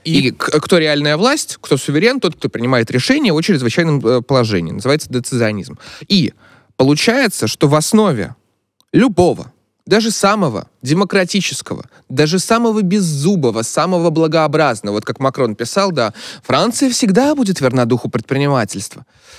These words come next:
Speaker 2: а, сын мой. В основе даже таких режимов реж-, лежит понятная с детских лет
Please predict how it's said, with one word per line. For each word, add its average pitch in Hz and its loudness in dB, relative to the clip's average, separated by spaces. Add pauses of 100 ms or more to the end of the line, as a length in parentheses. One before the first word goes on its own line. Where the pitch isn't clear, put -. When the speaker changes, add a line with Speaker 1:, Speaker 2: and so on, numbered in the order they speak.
(140)
Speaker 2:
а, 104 0
сын 107 0
мой. 87 0 (760)
В 127 0
основе 160 2
даже 139 0
таких 131 -2
режимов 190 -2 (120)
реж-, 110 -2
лежит 127 0 (260)
понятная 180 0
с - -10
детских 139 -2
лет 139 -2